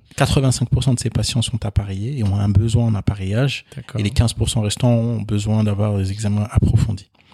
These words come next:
Speaker 1: Avec la Fondation Rothschild, avec la Fondation, euh, euh, Vision for Life de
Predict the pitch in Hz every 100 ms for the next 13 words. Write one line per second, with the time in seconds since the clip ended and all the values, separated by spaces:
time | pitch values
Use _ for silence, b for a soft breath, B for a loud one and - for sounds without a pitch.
0 | B _ - 98 - 104 - 101 - 95
1 | 98 - 120 123 123 - B B _ 104
2 | 101 107 - 117 104 - 120 110 101 98
3 | B B B - 98 98 101 101 101 98
4 | 101 104 101 113 107 107 101